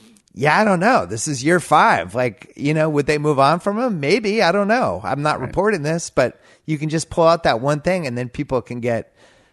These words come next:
Speaker 1: a day of content. The, the other thing that's happened, this isn't podcast related, but the, with the media is just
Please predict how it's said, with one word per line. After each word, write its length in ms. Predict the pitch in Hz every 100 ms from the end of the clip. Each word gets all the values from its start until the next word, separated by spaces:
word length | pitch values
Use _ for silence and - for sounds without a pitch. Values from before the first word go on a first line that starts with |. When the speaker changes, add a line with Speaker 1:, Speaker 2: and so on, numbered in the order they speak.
| _
Speaker 1:
a 40 | 120
day 240 | 131 123
of 60 | 110
content. 540 | 135 135 127 98 - -
The, 260 | 156 135 -
the 120 | 151
other 160 | 175 208
thing 200 | - 143
that's 200 | 120 -
happened, 400 | 123 110 110 110
this 160 | 135
isn't 260 | 139 110 101
podcast 460 | 117 117 120 104 -
related, 400 | 101 101 92 82
but 200 | 101 87
the, 80 | 92
with 180 | 101
the 80 | -
media 380 | 101 131 147 107
is 180 | 92 87
just 380 | - 104 -